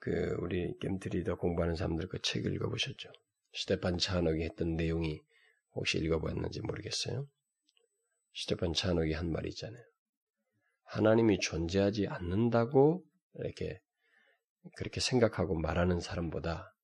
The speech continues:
더 하나님 앞에 죄악되고 악한 것은 하나님이 거룩치 않다."라고 하면서 하나님의 품성을 무시하고 거역하는 것이 더 악한 죄이다. 이렇게 말했어요.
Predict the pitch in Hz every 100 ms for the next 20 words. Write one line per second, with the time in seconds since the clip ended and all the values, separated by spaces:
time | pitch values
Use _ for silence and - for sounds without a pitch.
0 | - - 98 113 139 - 110 95 87 92
1 | - - 85 - 85 82 - 90 78 -
2 | 87 - _ _ _ _ _ _ - 120
3 | 113 107 87 - 92 98 - 110 98 -
4 | - - _ _ _ _ _ _ _ _
5 | _ _ _ _ _ _ _ - - 90
6 | 110 98 120 120 120 147 - _ _ _
7 | _ - - 104 107 107 98 - 131 127
8 | 131 113 110 98 - _ _ _ _ _
9 | _ _ _ _ _ _ - 95 95 -
10 | - 90 - 98 - 113 107 113 - 127
11 | 123 - 110 - - 120 117 - - -
12 | - - - - - _ _ _ _ _
13 | _ _ _ _ _ _ - - 117 113
14 | - - - 127